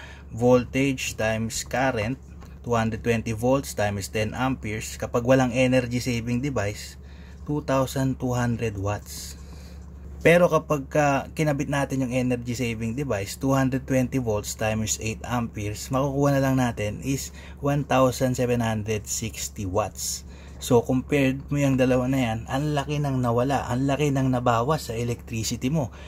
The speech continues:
Binabayadan mo si Meralco, di ba, watts. Sinisigil ka niya, kilowatt hour. So, bumaba yung wattage. Bababa na ba yung electric bill natin? Ang sagot dyan ay hindi, dahil mali ang <laughs> ating formula. Sa A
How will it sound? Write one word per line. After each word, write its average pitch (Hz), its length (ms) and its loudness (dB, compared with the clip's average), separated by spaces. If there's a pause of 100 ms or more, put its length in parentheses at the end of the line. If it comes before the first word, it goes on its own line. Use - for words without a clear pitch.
(240)
Binabayadan 113 640 2
mo 110 80 0
si 120 160 -2
Meralco, 113 480 2
di 120 80 0
ba, 127 160 6
watts. - 560 0 (400)
Sinisigil 113 480 0
ka 113 160 0
niya, 131 320 0
kilowatt 113 640 4
hour. 104 400 4 (240)
So, 120 240 0
bumaba 147 400 4
yung 139 160 2
wattage. 127 480 0 (400)
Bababa 127 320 8
na 127 160 4
ba 127 80 2
yung 120 160 2
electric 117 320 -2
bill 117 160 -4
natin? 104 400 -2 (240)
Ang 147 160 2
sagot 156 240 2
dyan 127 400 4
ay 139 160 4
hindi, 117 480 4 (160)
dahil 151 400 2
mali 135 400 2
ang 127 200 4
<laughs> - 120 2
ating 127 240 2
formula. 110 480 4 (400)
Sa - 80 -2
A 170 140 4